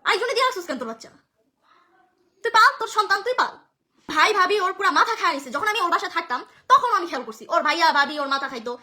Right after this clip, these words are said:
আও, আরেকটা কথা, আমি নাকি আখিরা পাচার করছি, আখির সাথে নাকি আমি প্রেম করছি। ওর ফ্যামিলি যে, মানে, আমি বলি, আপনার কাছে এক কথা বলবে, আমার কাছে আরেক কথা বলবে, মানে, দুই মুখা সাপ আছে না, এর থেকে বাজে ওরা,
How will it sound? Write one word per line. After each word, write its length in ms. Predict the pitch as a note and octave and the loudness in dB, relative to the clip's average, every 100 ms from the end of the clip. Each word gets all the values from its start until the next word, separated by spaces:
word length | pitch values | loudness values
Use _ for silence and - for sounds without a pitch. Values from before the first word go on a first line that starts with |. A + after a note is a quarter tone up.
| - | -2
আও, 160 | F4+ F#4 - | 2 2 2
আরেকটা 260 | D#4+ F4+ C4+ | 0 0 -2
কথা, 160 | B3 - _ | -4 -16 _
আমি 160 | F#4 F#4+ | -2 -2
নাকি 320 | F#4 E4 - - | -4 -8 -10 -8
আখিরা 200 | - C4+ | -6 -4
পাচার 220 | B3+ B3 | -8 -10
করছি, 340 | A#3 - B3 A#3 _ | -14 -16 -16 -16 _
আখির 160 | C#4+ D#4 | -6 -4
সাথে 160 | C#4+ | -6
নাকি 160 | C#4 C#4 | -4 -6
আমি 80 | B3+ | -4
প্রেম 180 | C4+ | -6
করছি। 380 | B3+ B3+ - C#4 - _ | -6 -14 -14 -16 -18 _
ওর 180 | G#4 G#4+ | -4 -2
ফ্যামিলি 400 | G#4+ F#4+ G4 F#4+ | 0 -2 0 -4
যে, 160 | G#4 E4+ | -2 0
মানে, 140 | C4+ | 2
আমি 140 | D#4+ C4 | 2 0
বলি, 140 | A3 - | -6 -2
আপনার 280 | D4 F#4 F#4+ | 0 0 -2
কাছে 160 | A4 | -2
এক 60 | F4+ | -2
কথা 140 | F4 | -2
বলবে, 240 | D#4+ D4+ D#4 | 0 -2 -2
আমার 140 | C4+ | -4
কাছে 140 | B3+ A3+ | -6 -10
আরেক 120 | A3+ | -10
কথা 100 | A#3+ | -14
বলবে, 180 | A3 A#3 | -10 -6
মানে, 200 | D#4+ G4 - _ A#3 | -4 -6 -14 _ 2
দুই 120 | G4+ | 4
মুখা 200 | F#4+ F#4+ | 4 0
সাপ 180 | G4 F4+ | 0 0
আছে 140 | F4+ | 0
না, 160 | E4 G4+ - _ | -2 -2 -6 _
এর 120 | D#4+ D#4 | -6 -2
থেকে 140 | - | -4
বাজে 460 | G#3+ D4+ D#4 A#3 F#3 | -2 0 0 -2 -10
ওরা, 160 | F3 | -16